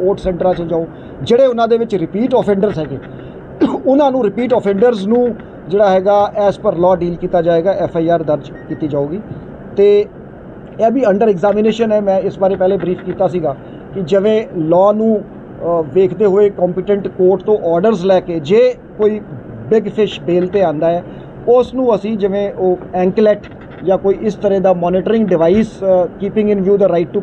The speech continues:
privacy, ਇਸ ਚੀਜ਼ ਨੂੰ ਲੀਗਲੀ ਅਸੀਂ ਐਗਜ਼ਾਮਿਨ ਕਰ ਰਹੇ ਹੈਗੇ। ਇੱਕ ਏ ਆਈ ਬੇਸਡ ਅਸੀਂ ਡੇਟਾਬੇਸ ਨਵਾਂ ਬਣਾਵਾਂਗੇ, ਜਿਵੇਂ ਸਾਡਾ ਪਾਇਸ ਸਾਫਟਵੇਅਰ ਜਿਹੜਾ ਇੰਡੀਆ ਦੇ ਵਿੱਚ ਸਭ ਤੋਂ ਪਹਿਲਾ ਸਾਫਟਵੇਅਰ ਸੀਗਾ ਏ ਆਈ ਬੇਸਡ, ਅ, ਕ੍ਰਿਮੀਨਲਸ ਲਈ,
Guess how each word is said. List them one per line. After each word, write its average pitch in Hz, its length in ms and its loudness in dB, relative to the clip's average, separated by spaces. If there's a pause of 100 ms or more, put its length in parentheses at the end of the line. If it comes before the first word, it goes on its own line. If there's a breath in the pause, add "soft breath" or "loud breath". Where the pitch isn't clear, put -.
privacy, 185 420 2 (540 loud breath)
ਇਸ 262 200 0
ਚੀਜ਼ 226 260 -4
ਨੂੰ 240 140 0
ਲੀਗਲੀ 208 360 0
ਅਸੀਂ 233 220 -4
ਐਗਜ਼ਾਮਿਨ 180 380 0
ਕਰ 151 180 -4
ਰਹੇ 139 140 -6
ਹੈਗੇ। 120 220 -10 (640 loud breath)
ਇੱਕ 269 200 -6
ਏ 214 140 6
ਆਈ 254 200 4
ਬੇਸਡ 226 460 2
ਅਸੀਂ 220 300 -4
ਡੇਟਾਬੇਸ 185 600 2
ਨਵਾਂ 180 260 2
ਬਣਾਵਾਂਗੇ, 170 460 -2
ਜਿਵੇਂ 170 220 -2
ਸਾਡਾ 170 200 0
ਪਾਇਸ 185 400 2 (220)
ਸਾਫਟਵੇਅਰ 180 500 0 (440)
ਜਿਹੜਾ 185 160 2
ਇੰਡੀਆ 208 340 2
ਦੇ 202 100 2
ਵਿੱਚ 202 160 0
ਸਭ 185 120 -2
ਤੋਂ 226 160 -2
ਪਹਿਲਾ 220 320 4
ਸਾਫਟਵੇਅਰ 196 440 0
ਸੀਗਾ 190 400 0
ਏ 180 100 2
ਆਈ 185 120 4
ਬੇਸਡ, 175 360 -2
ਅ, - 20 -14 (380)
ਕ੍ਰਿਮੀਨਲਸ 185 420 0
ਲਈ, 156 160 -2